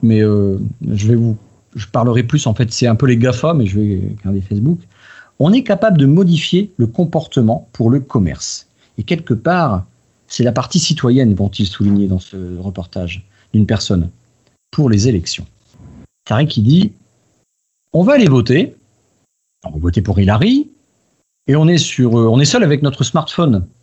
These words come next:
Les données que nous voyons, c'est à nous, pas à quelqu'un d'autre. Et là, on va, on va voir un truc, une fake news sur Hillary, puis ça nous énerve, ça va vraiment nous énerver. C'est le bon moment, et on change son vote à la dernière minute. » Extraordinaire, non ? Vous vous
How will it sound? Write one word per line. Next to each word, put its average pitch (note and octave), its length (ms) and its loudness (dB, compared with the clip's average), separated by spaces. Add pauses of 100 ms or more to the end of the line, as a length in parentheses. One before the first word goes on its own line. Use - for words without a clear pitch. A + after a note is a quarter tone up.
Les G2+ 80 -2
données D3 240 4
que D#3+ 60 2
nous C#3 120 4
voyons, D3+ 280 2
c'est - 220 0
à G3+ 60 4
nous, A3 300 4 (320)
pas D3+ 100 -2
à D#3 40 -2
quelqu'un E3+ 320 0
d'autre. A#2+ 320 -2 (1120)
Et A#2+ 80 2
là, G#3 180 4
on D#3 140 4
va, B2+ 580 2
on A#2+ 60 -2
va F#3+ 80 2
voir C4+ 140 2
un F#3 100 0
truc, E3+ 340 0
une C3 200 2
fake G3 220 -4
news D#3+ 380 2
sur C3 220 0
Hillary, B2+ 340 0 (300)
puis - 100 -6
ça D#3 100 2
nous C3+ 220 4
énerve, A#2+ 280 2
ça - 120 -6
va B2 120 0
vraiment E3+ 280 0
nous C3 160 2
énerver. G#2+ 480 -2 (540)
C'est - 160 -2
le D3 80 2
bon C4+ 200 2
moment, G3+ 520 0 (760)
et B3 100 4
on G#3 140 2
change A3 280 0
son F3 120 0
vote F#3 160 0
à F3 40 0
la C3+ 60 0
dernière C#3 280 2
minute. » F#2 380 -2 (300)
Extraordinaire, D#3+ 540 0
non ? A#2 120 0
Vous A#2+ 200 -2
vous A#2 280 -4